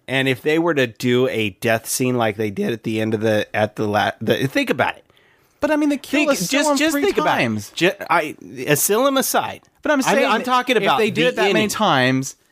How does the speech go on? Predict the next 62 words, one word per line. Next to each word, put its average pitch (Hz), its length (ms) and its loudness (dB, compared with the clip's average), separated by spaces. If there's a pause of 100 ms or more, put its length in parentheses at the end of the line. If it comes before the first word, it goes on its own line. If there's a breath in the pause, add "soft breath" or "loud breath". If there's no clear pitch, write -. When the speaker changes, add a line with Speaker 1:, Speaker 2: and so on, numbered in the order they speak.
(140)
Speaker 2:
and 147 140 0
then 160 120 2
they 151 320 0
kill 202 240 0
them 220 180 0
all 196 160 2
off 180 240 2
at 165 100 -6
the 165 140 -2 (140)
end 160 140 2
of 151 60 -2
the 156 60 -6
first 143 300 -2
season, 117 380 -2 (320 soft breath)
they 143 120 2
obviously 196 520 0
are 156 80 2
used 156 240 -2
to - 60 -20
the 160 100 -2
idea 143 280 0
of 127 80 -4
killing 156 280 0
a 147 60 -2
character 135 360 -2
and 131 60 2
then 120 80 0
bringing 127 180 2
them 120 100 -2
back, 110 220 0
killing 156 240 0
a 139 60 -4
character, 143 260 -2
bringing 131 200 0
them 123 100 0
back. 113 260 0 (180 loud breath)
Speaker 1:
I, 175 200 2
Speaker 2:
Killing 196 260 2
Speaker 1:
and, 185 80 -2
and 190 160 2
Speaker 2:
three 202 60 2
Speaker 1:
I'm, 196 120 0
Speaker 2:
characters 190 400 2
Speaker 1:
I, 170 60 4
I'm, 160 60 4
Speaker 2:
or 156 40 2
two 165 120 -2
Speaker 1:
I'm, 170 160 0
Speaker 2:
characters 170 340 2
Speaker 1:
I'm, 160 40 -2
Speaker 2:
wasn't 175 200 0
that 165 80 0
big 165 120 0
of 151 60 -4
a 147 40 -4
difference. 160 480 -6
Speaker 1:
I, 156 160 2
I'm, 175 240 2
I'm 170 200 0
fine 196 300 0
with 95 120 -4
that. 98 200 -10